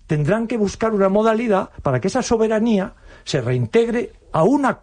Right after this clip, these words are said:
comunidad o a unos intereses nacionales británicos que no pueden vivir al margen de la Unión Europea. Esta Unión Europea, esta, la que hay ahora,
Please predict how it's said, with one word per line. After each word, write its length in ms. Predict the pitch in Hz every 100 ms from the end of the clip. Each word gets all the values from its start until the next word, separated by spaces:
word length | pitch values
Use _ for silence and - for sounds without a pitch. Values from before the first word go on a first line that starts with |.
| _
comunidad 720 | 214 202 180 175 170 196 196 -
o 180 | 139 131
a 60 |
unos 420 | 147 202 208 175
intereses 540 | 180 175 175 190 196 180
nacionales 500 | 180 - 180 180 185
británicos 480 | 185 190 180 190 -
que 100 | 131
no 120 | 131
pueden 240 | 160 160
vivir 300 | 160 160 185 -
al 140 | - 131
margen 300 | 151 151 175
de 80 | 160
la 40 |
Unión 220 | 139 180
Europea. 340 | 156 110 110 98 - - - -
Esta 380 | 233 - 190
Unión 320 | 170 165 160 147
Europea, 480 | 135 123 170 104 - -
esta, 380 | 208 - - -
la 180 | 131 -
que 100 | 185
hay 140 | 190
ahora, 340 | 156 143 131